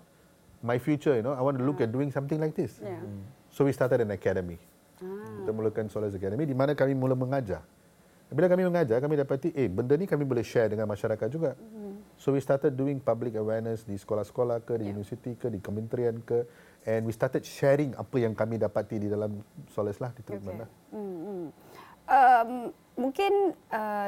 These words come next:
Speaker 2: Doktor Pram boleh juga kongsikanlah. Bagi
Speaker 1: <laughs>
Speaker 2: kita dah banyak bincangkan bagaimana kita nak tangani dan sebagainya. Apa agaknya bentuk kejayaan yang Solis dah pun,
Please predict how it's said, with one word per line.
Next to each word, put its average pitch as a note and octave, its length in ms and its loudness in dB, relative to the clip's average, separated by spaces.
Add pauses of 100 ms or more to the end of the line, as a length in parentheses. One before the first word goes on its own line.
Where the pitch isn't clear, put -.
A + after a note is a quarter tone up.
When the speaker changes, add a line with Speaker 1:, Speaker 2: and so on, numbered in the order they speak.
Speaker 2:
Doktor A3+ 240 -4
Pram B3+ 160 0
boleh A3+ 240 0
juga G3+ 320 -6
kongsikanlah. F3 960 -8
Bagi G3 600 -6
Speaker 1:
<laughs> F#3 120 -8
Speaker 2:
kita G3 160 -6
dah G3+ 80 0
banyak G3+ 240 -2
bincangkan F#3+ 720 -2
bagaimana F3 480 -4
kita F#3 160 -6
nak - 160 -8
tangani F#3+ 480 -2
dan F3 80 -2
sebagainya. F3+ 960 -4
Apa F4 360 2
agaknya G#3+ 200 -2
bentuk G3+ 320 -6
kejayaan F3+ 720 -2
yang E3+ 200 -4 (200)
Solis G3 480 -4
dah G3 240 0 (400)
pun, A#3 480 8